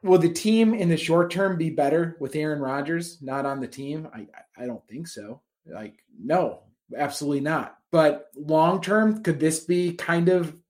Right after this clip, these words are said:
the chance for the Packers to maybe get some assets and, and kind of move on and have a bit of a, a down year, but I think primarily keep the defense intact, and then the salary cap woes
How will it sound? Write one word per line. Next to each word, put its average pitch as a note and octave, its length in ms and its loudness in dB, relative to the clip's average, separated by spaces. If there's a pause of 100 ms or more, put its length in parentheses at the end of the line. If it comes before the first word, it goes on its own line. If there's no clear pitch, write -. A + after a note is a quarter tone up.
(140)
the D3 100 -8
chance D#3+ 420 -2
for D#3+ 120 -4
the C#3+ 80 0
Packers D3 460 0
to C#3 80 -4
maybe C#3 260 -2
get C#3+ 200 -4
some C#3+ 160 -4
assets C#3+ 640 -4
and, C3 160 -4
and B2+ 240 -8
kind C#3 220 -4
of C#3 80 -2
move C#3+ 220 0
on C3 260 -6
and B2 100 -4
have C3 180 -4
a C3+ 60 -6
bit C3 160 -4
of C3+ 100 -2
a, B2 220 -4 (240)
a C3+ 80 -8
down D3+ 340 0
year, D3 260 4
but A#2+ 180 -2 (180)
I D#3+ 180 -4
think E3 300 -2 (160)
primarily F3 540 6
keep E3+ 260 -6
the D3 80 -4
defense D3 560 -6
intact, D3 840 -4 (260)
and D3 120 -4
then D3 160 0
the C#3+ 60 -6
salary D3+ 460 2
cap D3 360 -4
woes C#3+ 420 2